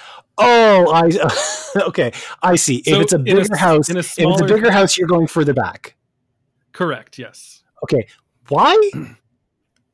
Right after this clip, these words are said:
Speaker 2: Um, I like to, I like to, I don't want the screen to entirely envelop my vision, right? So, like, I don't wanna be in the
Speaker 1: Really?
Speaker 2: first rows.
Speaker 1: No, no, I understand that.
Speaker 2: Right.
Speaker 1: But you wanna be
Speaker 2: So
Speaker 1: back f-, like, you actually wanna be back further that you can see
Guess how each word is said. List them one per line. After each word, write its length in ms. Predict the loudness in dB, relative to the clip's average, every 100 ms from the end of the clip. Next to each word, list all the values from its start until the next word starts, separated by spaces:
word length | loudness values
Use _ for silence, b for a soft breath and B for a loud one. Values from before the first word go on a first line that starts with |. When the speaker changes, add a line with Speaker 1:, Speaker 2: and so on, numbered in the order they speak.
| _ _ _ -20 -16
Speaker 2:
Um, 320 | -10 -8 -8 -10
I 80 | -10
like 220 | -10 -10
to, 120 | -14 -14
I 140 | -10 -8
like 240 | -8 -10
to, 480 | -14 -10 -8 -10 -12 _ _ _ _ _
I 60 | -4
don't 120 | -4
want 140 | -4 -8
the 80 |
screen 340 | -14 -8 -6 -6
to 160 | -8 -10
entirely 640 | -10 -10 -8 -6 -6 -6
envelop 400 | -8 -10 -10 -12
my 140 | -14
vision, 460 | -12 -14 -14 -20 -20 -14
right? 260 | -12 -12
So, 140 | -12 -10
like, 160 | -10 -10
I 80 |
don't 240 | -10 -8 -8
wanna 180 | -10 -4
be 120 | -2
in 60 |
the 80 | -2
Speaker 1:
Really? 140 | -4 -10
Speaker 2:
first 340 | -16 -18 -20
rows. 500 | -18 -18 -20 -20 -20 _ _ _ -4
Speaker 1:
No, 200 | 0 0 0
no, 180 | 0
I 60 | 0
understand 380 | 0 -2 -2 0
that. 340 | -2 -6 -14 _ _ _ _ _ _ -12
Speaker 2:
Right. 100 | -6
Speaker 1:
But 60 | -2
you 160 | 0
wanna 180 | 0 0
be 100 | 0
Speaker 2:
So 120 | 0
Speaker 1:
back 240 | 0 0 -4
f-, 200 | -14 -10 -4
like, 160 | -4 0
you 140 | 0
actually 240 | 0 0
wanna 160 | -2 -2
be 100 | 0
back 180 | 0 0
further 320 | -2 -2 -2
that 100 | -4
you 140 | -6
can 200 | -4 -4 -4
see 580 | -6 -4 -4 -4 -8